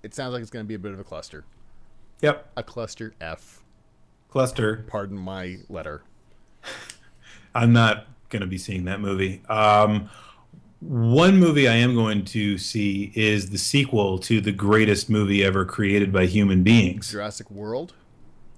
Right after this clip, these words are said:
Speaker 2: I'm speaking, of course, of Dumb and Dumber Two, Clan of the Grey Wolf.
Speaker 1: And that's coming out this year, though, right?
Speaker 2: Is it?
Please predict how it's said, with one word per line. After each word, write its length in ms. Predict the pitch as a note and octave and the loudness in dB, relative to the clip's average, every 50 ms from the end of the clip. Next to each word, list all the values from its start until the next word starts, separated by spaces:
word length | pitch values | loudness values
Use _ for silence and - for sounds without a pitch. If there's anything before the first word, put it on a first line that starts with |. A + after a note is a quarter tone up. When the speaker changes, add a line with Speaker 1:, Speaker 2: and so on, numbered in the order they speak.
| - - - | -20 -10 -6
Speaker 2:
I'm 220 | G2+ G2+ G2 F2+ | -4 -4 -4 -4
speaking, 420 | - - - A#2+ A#2 A#2 A#2 G#2 G#2 | -6 -2 2 2 2 2 2 0 -2
of 100 | G2+ - | -2 0
course, 520 | - A#2+ A#2+ A#2 G2+ F2 - - - - - _ _ _ - _ _ _ _ _ _ _ _ _ _ - _ _ - _ _ _ - | 2 4 6 6 4 2 -2 -8 -12 -14 -20 _ _ _ -20 _ _ _ _ _ _ _ _ _ _ -20 _ _ -20 _ _ _ -2
of 220 | A2 - F#2+ F#2+ | -2 -2 -2 2
Dumb 200 | F#2+ A2 G#2+ G#2 G2+ | 2 4 4 4 2
and 100 | G2 F#2+ | 2 0
Dumber 260 | G2+ G2 F#2 F2+ F2 | 0 0 0 -2 -2
Two, 340 | E2 - A2+ F#2+ F2 F#2+ - - - _ _ _ _ _ _ _ | -2 -2 -2 -2 -2 -4 -10 -18 -20 _ _ _ _ _ _ _
Clan 220 | - - G#2 G2 F#2 | -4 -2 0 0 0
of 60 | F2 | -2
the 80 | F2+ | -2
Grey 140 | F2 F#2 F2+ | 0 0 2
Wolf. 360 | F2 F#2 F#2+ F#2+ - - - - | 2 2 0 0 -2 -10 -16 -12
Speaker 1:
And 60 | - B2+ | -8 -8
that's 120 | B2 - | -8 -6
coming 160 | - A#2+ A2+ | -8 -10 -10
out 80 | G2 F2+ | -10 -10
this 180 | - E2+ - - | -12 -14 -14 -14
year, 120 | C2+ C2 | -16 -16
though, 100 | B1+ C2 | -18 -18
right? 220 | C#2 C#2 C#2 - - - - _ _ _ - _ _ _ _ - _ _ - - _ - - - _ - - _ _ _ _ _ | -18 -18 -18 -20 -20 -20 -20 _ _ _ -20 _ _ _ _ -20 _ _ -20 -20 _ -20 -20 -20 _ -20 -20 _ _ _ _ _
Speaker 2:
Is 160 | - D#3 E3 F#3 | 4 4 6 6
it? 260 | C4 C#4 C4+ C4+ | 6 4 2 -2